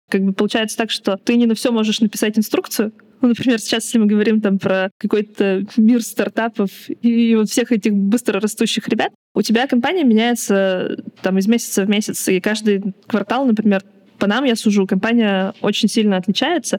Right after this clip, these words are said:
и ты просто не успеваешь даже описать все эти процессы, но ты хотя бы понимаешь, почему и как принимаются решения. И в этом случае очень важно распространять именно базовые принципы, а почему делается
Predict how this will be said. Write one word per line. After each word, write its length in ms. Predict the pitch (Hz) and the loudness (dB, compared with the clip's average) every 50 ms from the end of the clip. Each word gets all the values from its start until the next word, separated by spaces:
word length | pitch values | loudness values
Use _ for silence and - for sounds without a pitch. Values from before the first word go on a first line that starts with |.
| - _ _ | -6 _ _
и 60 | - | -4
ты 140 | 202 - 233 | -2 0 0
просто 320 | - 226 226 - - 226 214 | 0 -2 -4 -2 -2 2 2
не 160 | 214 233 240 | 4 4 2
успеваешь 880 | 220 214 - - - 202 208 220 220 214 185 180 - - - - - _ _ - | 2 -2 -2 -2 -2 0 0 0 0 -2 -2 -2 -2 -4 -4 -6 -8 _ _ -2
даже 420 | 208 190 190 214 208 208 190 180 - | 0 0 0 0 0 0 -2 -2 -2
описать 480 | - - - 226 - - 208 196 - | -4 -2 -2 -2 0 0 -2 -4 -2
все 160 | - - 196 | -2 -2 -2
эти 100 | 190 - | -2 -2
процессы, 500 | 190 - - - - 320 370 - - 226 | -2 -4 -4 -2 -2 -2 -2 -2 -2 -2
но 80 | 190 190 | 0 0
ты 240 | 190 - 285 294 269 | 0 0 0 0 0
хотя 260 | - 240 - 226 233 | 0 -2 -2 0 -2
бы 100 | 214 208 | -2 -2
понимаешь, 480 | - 208 202 202 220 254 233 220 - - _ _ _ | 0 0 0 2 2 2 0 -2 -4 -8 _ _ _
почему 600 | 240 208 - - 233 208 220 277 311 277 - - _ _ | -4 -2 0 0 2 2 2 2 2 0 -2 -4 _ _
и 80 | - 202 | -4 -2
как 220 | - 220 240 226 | -2 -4 -4 -2
принимаются 520 | - 226 202 190 202 208 214 208 - - 202 | 0 0 2 2 2 2 0 0 -2 -2 -2
решения. 460 | 190 - - 202 196 190 175 - - - | -2 -2 0 0 0 0 -2 -2 -2 0
И 60 | 202 | 0
в 60 | 202 | 0
этом 280 | 233 240 247 220 - - - - - - | 2 2 0 -2 -2 -4 -10 -16 -12 -4
случае 500 | - 269 285 302 - - 277 233 196 - | -2 0 0 0 2 0 0 0 0 -2
очень 300 | - 220 214 - 226 226 | -2 -2 0 0 2 2
важно 240 | 254 262 262 226 | 2 2 2 0
распространять 580 | 202 202 - 220 202 - - 214 214 220 214 - | 0 -2 -2 -4 -4 -2 0 0 2 2 2 2
именно 200 | 202 208 190 196 | 2 2 2 2
базовые 420 | 196 202 214 202 196 190 190 180 | 0 0 -2 -2 -2 0 0 0
принципы, 520 | 180 - 247 294 330 - 285 - - 185 - - _ | 0 0 -2 -2 -2 -2 -4 -2 -2 -4 -4 -6 _
а 80 | - - | -6 -4
почему 480 | - 185 - - 226 220 247 262 254 226 | -4 -4 0 2 2 2 2 2 2 2
делается 880 | 208 214 220 226 214 202 196 190 - - - 180 175 175 175 - - | 2 2 2 2 0 0 -2 -2 -4 -4 -2 -2 0 0 -2 -4 -6